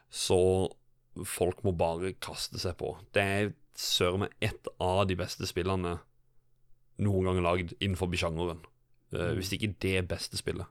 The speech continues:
Speaker 1: innenfor sjangeren. Altså horror,
Speaker 2: Ja, vi, vi, vi,
Speaker 1: thriller.
Speaker 2: vi skal ikke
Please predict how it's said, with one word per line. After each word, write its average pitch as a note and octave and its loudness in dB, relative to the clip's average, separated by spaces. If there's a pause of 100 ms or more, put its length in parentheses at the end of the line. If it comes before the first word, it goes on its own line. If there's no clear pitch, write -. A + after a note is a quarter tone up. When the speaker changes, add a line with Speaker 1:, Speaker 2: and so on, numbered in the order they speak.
(100)
Speaker 1:
innenfor F#2+ -4 (320)
sjangeren. F2+ -4 (300)
Altså F#2 -6
horror, F#2+ 0
Speaker 2:
Ja, B2+ 6
vi, C3 2
vi, C#3 4
vi, D3 6
Speaker 1:
thriller. D3+ 4
Speaker 2:
vi D3 4
skal C#3+ 2
ikke C3 4